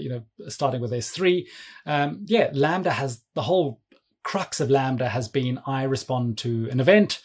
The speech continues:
you know, via A P I gateway or, you know, something on S Q S or, uh, via the A P I or anything. And so <clears throat> the whole point in a way of Lambda has been this, uh, event-driven computing, which I,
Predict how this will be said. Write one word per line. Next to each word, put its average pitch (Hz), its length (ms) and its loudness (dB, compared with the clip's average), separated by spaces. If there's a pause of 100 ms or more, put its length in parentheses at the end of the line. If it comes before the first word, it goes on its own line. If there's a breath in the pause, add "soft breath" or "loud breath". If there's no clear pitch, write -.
(420 soft breath)
you 117 80 -6
know, 110 60 -6
via 110 220 -2
A 123 40 -4
P 135 100 -4
I 127 80 0
gateway 135 640 0
or, 107 540 -4
you 117 80 -8
know, 107 80 0
something 127 240 -4
on 127 80 -2
S 127 140 -2
Q 135 180 -4
S 127 260 -4
or, 107 460 -6
uh, 110 380 -6 (480)
via 120 240 -4
the 139 120 -2
A 156 80 0
P 143 160 0
I 127 220 2
or 131 180 -2
anything. 135 360 0 (480 loud breath)
And 147 100 -2
so 175 300 6
<clears throat> - 60 -20
the 185 280 -2
whole 240 300 4
point 185 500 4 (160)
in 160 140 2
a 147 40 2
way 135 200 4
of 120 100 -2
Lambda 131 340 -2
has 123 220 -2
been 127 240 -2
this, 120 240 -4
uh, 123 240 -8
event-driven 127 460 0
computing, 117 480 -4
which 120 180 -4
I, 151 180 2